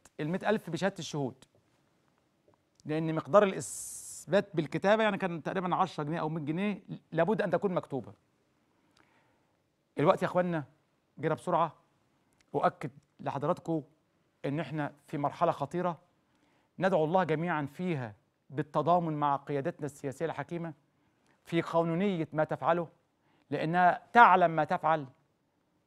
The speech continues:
ولن تكون يا مغرض أكثر وطنية من قيادتنا ولا أكثر وطنية من جيشنا. اللي أسأل الله سبحانه وتعالى إن يحمي بلادنا.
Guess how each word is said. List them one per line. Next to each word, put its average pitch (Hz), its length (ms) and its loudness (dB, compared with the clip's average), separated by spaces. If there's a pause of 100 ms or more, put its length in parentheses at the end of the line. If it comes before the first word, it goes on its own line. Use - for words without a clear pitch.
ولن 170 300 2
تكون 190 520 2 (880)
يا 156 200 4
مغرض 185 380 6
أكثر 185 420 0
وطنية 165 440 0
من 151 120 -4
قيادتنا 165 380 -2
ولا 147 260 0
أكثر - 340 -8
وطنية 151 640 -4
من 135 400 -4
جيشنا. 190 380 0 (840)
اللي 151 160 2
أسأل 196 140 -2
الله 196 140 2
سبحانه 196 280 0
وتعالى 170 520 4 (380)
إن 139 140 -2
يحمي 170 300 0
بلادنا. 131 460 -2